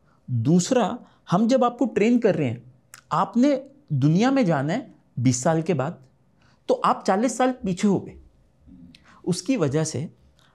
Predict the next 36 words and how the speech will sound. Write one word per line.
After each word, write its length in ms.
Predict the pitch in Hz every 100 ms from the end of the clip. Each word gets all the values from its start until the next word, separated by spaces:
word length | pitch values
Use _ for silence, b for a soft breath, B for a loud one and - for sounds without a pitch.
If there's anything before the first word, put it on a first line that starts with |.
| b
हमारे 280 | 127 175 247
देश 260 | 165 147 -
के 140 | 147
अंदर 340 | 123 113 160 -
unfortunately 800 | 233 233 156 147 147 117 117 113 - _ b b
इंजीनियर 460 | 143 156 208 226 196
बैंकर 380 | 120 117 147 190
बनते 300 | 214 214 262
हैं, 120 | - _ _ _ _ _ -
और 460 | 185 185 - - _ _ _ _ _ _ _ _ _ _ _ _ _ _ _ _ _ _ _ - -
हम 200 | 135 -
अपने, 360 | - 139 143 -
हम 280 | 135 - - - - -
एक 120 | 143 -
स्कूल 320 | - 170 170
में 140 | 180
गए 140 | 147 139
और 140 | 147
हमने 160 | 156 170
पूछा, 540 | 147 - 180 - - -
हज़ार 220 | 139 196
बच्चे 260 | 170 - 143
होंगे 220 | 113 117
स्कूल 240 | - 117
में, 180 | 110 - _ _
हमने 160 | 131 175
पूछा, 240 | 170 190
"आप 140 | 202 202
में 40 | 226
से 80 |
कितने 320 | - - 226 240
लोग 200 | 247 -
टीचर 260 | 175 208
बनना 240 | 180 160 151
चाहते 280 | - -
हैं?" 80 | -